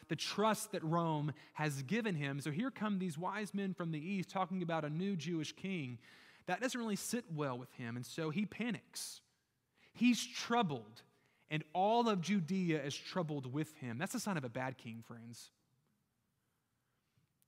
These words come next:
When his trouble leads to everyone's trouble, sign of a bad king. Not King Jesus, King Herod, right? Troubling news. He does not rejoice.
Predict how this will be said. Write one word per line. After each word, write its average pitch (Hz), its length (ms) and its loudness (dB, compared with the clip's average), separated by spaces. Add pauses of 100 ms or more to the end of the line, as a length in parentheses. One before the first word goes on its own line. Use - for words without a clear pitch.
(400)
When 147 100 -2
his 220 220 4
trouble 262 500 2 (460)
leads 185 300 2
to - 140 -2
everyone's 240 520 2
trouble, 262 500 2 (680)
sign 180 240 4
of 175 80 4
a 175 40 4
bad 190 280 6
king. 202 400 4 (1000)
Not 175 200 4
King 165 180 0
Jesus, 139 640 -2 (1000)
King 196 200 2
Herod, 185 260 2 (720)
right? 185 200 6 (300)
Troubling 208 340 4
news. 208 200 4
He 214 40 6
does 190 120 4
not 208 200 8
rejoice. 226 680 0